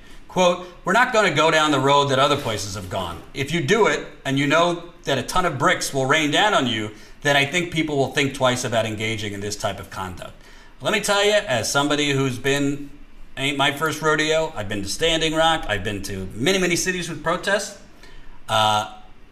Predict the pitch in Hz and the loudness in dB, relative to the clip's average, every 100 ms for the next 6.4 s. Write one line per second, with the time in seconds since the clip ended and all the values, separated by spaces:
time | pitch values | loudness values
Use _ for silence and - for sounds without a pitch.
0 | 98 107 135 156 151 156 160 165 170 - | -12 0 2 4 4 4 4 2 -2 -8
1 | - - - - 120 - 143 143 147 151 | -16 -14 -14 -8 -8 -4 0 0 0 0
2 | 127 143 147 143 143 190 226 233 - - | 0 2 0 0 0 0 0 -4 -12 -16
3 | - 117 117 117 117 110 107 113 104 110 | -14 -6 0 0 0 -2 -2 -2 -2 -4
4 | 110 104 101 101 107 95 90 - 101 92 | -6 -6 -6 -6 -4 -2 -4 -2 -2 -2
5 | 92 95 92 - - 104 92 90 87 87 | -6 -6 -6 -6 -6 -10 -10 -10 -10 -10
6 | - - - | -12 -14 -14